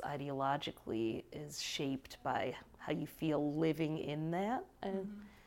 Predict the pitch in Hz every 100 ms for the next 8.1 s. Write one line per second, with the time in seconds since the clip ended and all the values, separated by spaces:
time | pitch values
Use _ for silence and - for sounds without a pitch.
0 | - - - - - 220 - - - -
1 | - 226 233 269 262 156 - 107 - -
2 | 110 104 - - - - - 147 147 -
3 | - - - - - - - - - -
4 | - - - - - - - - - -
5 | - 170 190 - - - - - - -
6 | - 247 233 214 214 220 208 208 208 196
7 | 190 190 175 190 185 180 - 165 160 156
8 | 160